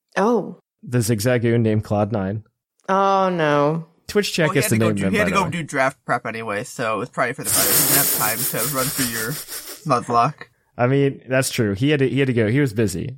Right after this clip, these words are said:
Speaker 2: Uh, <laughs> he was
Speaker 1: <laughs>
Speaker 2: busy. But yeah, we already lost somebody. It, it was sad. I also didn't realize how much I miss, like, actual badges being in the
Speaker 1: Mm.
Speaker 2: game. Like,
Speaker 3: Yeah.
Speaker 2: I think,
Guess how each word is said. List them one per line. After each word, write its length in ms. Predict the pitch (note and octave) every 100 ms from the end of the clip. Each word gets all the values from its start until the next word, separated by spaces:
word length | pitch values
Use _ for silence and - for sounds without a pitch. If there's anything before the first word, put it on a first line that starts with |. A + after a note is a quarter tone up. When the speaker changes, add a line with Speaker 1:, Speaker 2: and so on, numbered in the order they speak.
| -
Speaker 2:
Uh, 340 | - G#2+ G2+ G#2 A2 - -
<laughs> 280 | - _ -
he 80 | G3+
was 420 | A3 G#3+ - G2+
Speaker 1:
<laughs> 20 |
Speaker 2:
busy. 380 | G#2 F2+ F2 - _ _ _
But 100 | A#2
yeah, 160 | A2+ G2+
we 100 | B2
already 200 | C#3+ C#3+
lost 260 | A#2+ A#2
somebody. 460 | B2 A2+ A2 G#2+ A2
It, 320 | G2 A#2 A2
it 80 | -
was 180 | A#2 A#2+
sad. 260 | G#2+ G2+ G2
I 220 | A#2 A#2+
also 600 | A#2+ D3 E3 G#3+ G3 D#3+ - _ -
didn't 260 | C3+ C#3+ A#2+
realize 380 | B2+ B2+ B2 A2+
how 140 | A#2
much 200 | A2+ A#2
I 100 | A#2+
miss, 360 | G#2+ A2 A2+ -
like, 300 | A#2 G#2+ G#2
actual 360 | G#2+ - A2
badges 640 | G2 G2 G#2+ C#3 E3 - - _ _ _ - -
being 240 | B2 C3+ C#3+
in 120 | D3+
the 80 | D#3
Speaker 1:
Mm. 60 |
Speaker 2:
game. 280 | C4 C4 B3
Like, 140 | B2+
Speaker 3:
Yeah. 160 | D3+ D#3+
Speaker 2:
I 140 | C3 D#3
think, 360 | G3+ F#3 -